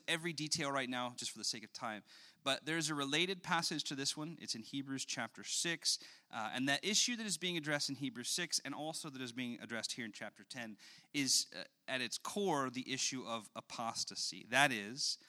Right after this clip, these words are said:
the dele-, deliberate and intentional rejection of Jesus, both his supremacy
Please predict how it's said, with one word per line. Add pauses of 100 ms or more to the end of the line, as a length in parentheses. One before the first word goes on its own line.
(540)
the
dele-, (120)
deliberate
and
intentional
rejection
of
Jesus,
both
his
supremacy